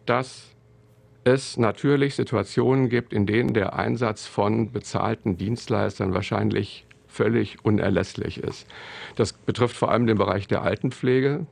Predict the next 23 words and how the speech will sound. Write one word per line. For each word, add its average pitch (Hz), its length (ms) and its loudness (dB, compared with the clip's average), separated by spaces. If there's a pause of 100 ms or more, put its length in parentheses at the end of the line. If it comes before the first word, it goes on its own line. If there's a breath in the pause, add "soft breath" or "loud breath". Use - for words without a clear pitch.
Das - 180 -8
möchte 113 300 2
eigentlich 95 320 0
keiner 107 340 0
von - 180 -2
uns 123 320 -2
wirklich 117 440 -2
alles 123 480 -2
selber 98 320 0
machen. 117 320 0
Oder 95 260 -2
wir 92 160 0
würden 92 220 -2
auch - 240 -4
wahrscheinlich 95 380 -2
mit 107 120 -4
Recht 95 220 -4
sagen, 98 280 -4
wir 95 100 -6
können 113 320 0
das 123 240 -4
gar 117 240 0
nicht. 117 180 -4